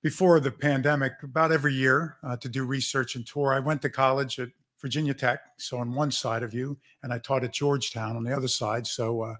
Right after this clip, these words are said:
spent a lot of time here. I've had the pleasure of lecturing here in the past, doing research here.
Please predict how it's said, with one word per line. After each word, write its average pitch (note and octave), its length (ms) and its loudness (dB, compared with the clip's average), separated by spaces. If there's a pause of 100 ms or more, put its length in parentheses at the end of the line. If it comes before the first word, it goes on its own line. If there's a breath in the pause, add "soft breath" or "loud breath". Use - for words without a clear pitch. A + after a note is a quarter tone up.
(560 loud breath)
spent F#3+ 260 8
a - 20 8
lot D#3+ 180 8
of D3 80 0
time D3 300 4
here. D3 240 4
I've C3 240 0
had B2+ 180 0
the A#2+ 60 -6
pleasure B2+ 320 -2
of A2 100 -6
lecturing C3 440 0
here B2 180 0
in A#2+ 60 -4
the A#2 80 -6
past, A#2+ 400 -2
doing A#2 260 -6
research B2 520 -6
here. A#2+ 400 -4